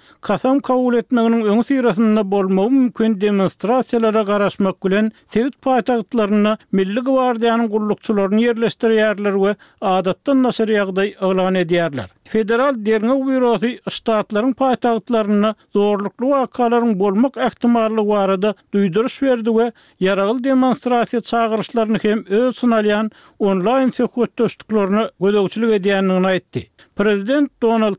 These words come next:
Trumpy gollaýan mähelläniň Bideniň ýeňşiniň soňky tasdiklanmasynyň öňüne almak maksady bilen altynjy ýanwarda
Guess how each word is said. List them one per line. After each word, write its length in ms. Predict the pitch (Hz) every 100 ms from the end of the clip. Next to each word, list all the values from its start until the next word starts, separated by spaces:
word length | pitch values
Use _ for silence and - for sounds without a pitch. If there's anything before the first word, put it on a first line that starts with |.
| -
Trumpy 360 | 208 202 -
gollaýan 480 | 269 269 254 254 247 233
mähelläniň 600 | 226 226 220 214 208 220 - -
Bideniň 480 | 214 262 247 254 240
ýeňşiniň 420 | 233 226 - 214 226 196
soňky 400 | - 214 196 -
tasdiklanmasynyň 1040 | - 277 - 269 247 254 240 233 175 214 220 - - 226
öňüne 300 | 202 208 247
almak 340 | 269 262 -
maksady 420 | 240 - 226 208
bilen 240 | 220 220 233
altynjy 500 | 196 185 190 180 247
ýanwarda 520 | 240 226 208 185 214